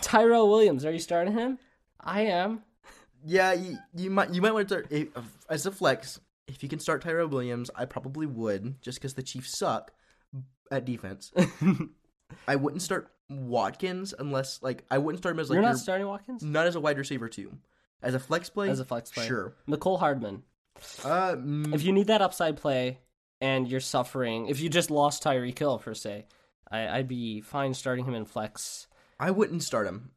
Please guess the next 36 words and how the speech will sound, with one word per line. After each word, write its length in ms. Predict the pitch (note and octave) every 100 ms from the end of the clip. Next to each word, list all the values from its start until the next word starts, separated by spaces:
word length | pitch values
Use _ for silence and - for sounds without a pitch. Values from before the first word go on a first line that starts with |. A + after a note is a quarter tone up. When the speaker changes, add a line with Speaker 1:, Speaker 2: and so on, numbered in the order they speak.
| -
Speaker 2:
I 80 | C3
would 340 | C#3+ C3+ -
keep 240 | - F3
him 120 | F3 D3+
on 80 |
your 80 | B2+
bench 320 | A2 G2+ G2
though. 140 | - -
Speaker 1:
Okay, 340 | C3 A#2 G#2+ G#2+
that, 220 | A2+ A2+
Speaker 2:
He 40 | B2
Speaker 1:
that 140 | C3
Speaker 2:
had 180 | F#3 C#3
one 140 | D3+
target. 340 | D3+ C#3 G#2 - _ _ _ _ _
Speaker 1:
So 180 | - E3+
you 160 | D#3+
don't 160 | D#3+ G#3
like 160 | B3 F#3+
Watkins 600 | D3+ C3+ C3 B2 C3 - -
and 100 | C3+
you 80 | C3+
don't 200 | C#3+ D#3+
like 180 | E3
Hardman, 540 | D3+ A#2+ A2 A2 G#2+ - _ -
but 100 | C#3
you 80 |
like 140 | C#3+ C#3+
Tyrell 460 | D#3 B2+ B2+ A#2
Williams. 400 | A2+ A2+ A2+ A2+
So 540 | - - C3 A#2+ A2 -
how 240 | - D3 C3+
is 120 | C3
Oakland 300 | A#2 C3+ A2+
not 180 | G#2 -
winning? 300 | A2 -